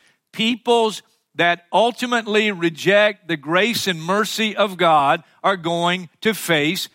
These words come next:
judgment. And God used the nation of Israel to bring the judgment in this time, in this day. Now, don't let that surprise you.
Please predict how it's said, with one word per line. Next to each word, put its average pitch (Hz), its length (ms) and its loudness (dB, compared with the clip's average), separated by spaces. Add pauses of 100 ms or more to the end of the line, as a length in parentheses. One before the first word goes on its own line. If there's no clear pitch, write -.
(200)
judgment. 190 720 -2 (640)
And 196 140 -4
God 233 320 2
used 220 320 -4
the 208 80 0
nation 226 440 -2
of 196 120 -2
Israel 190 680 0
to 170 120 -4
bring 214 340 -2
the 214 100 0
judgment 170 640 -2
in 233 300 -2
this 208 240 0
time, 214 540 0
in 208 180 -4
this 214 240 -2
day. 202 380 0 (400)
Now, 220 400 -2
don't 254 200 2
let 254 200 0
that 285 200 2
surprise 180 540 0
you. 123 120 -8